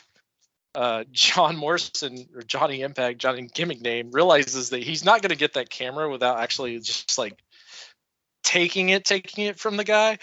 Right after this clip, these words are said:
So he just picks up one of those, like, round lighting things, like, strobe light,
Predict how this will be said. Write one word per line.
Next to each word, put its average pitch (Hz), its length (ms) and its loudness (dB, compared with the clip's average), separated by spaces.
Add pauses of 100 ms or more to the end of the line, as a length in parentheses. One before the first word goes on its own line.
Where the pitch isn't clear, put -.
(260)
So - 140 -2
he 147 60 0
just 170 240 0
picks 233 200 2
up - 160 2
one 185 100 0
of 175 80 0
those, 160 200 2
like, 131 220 2
round 131 600 0
lighting 143 480 -2
things, 165 500 -2
like, 117 140 -4
strobe 143 380 -2
light, 160 240 2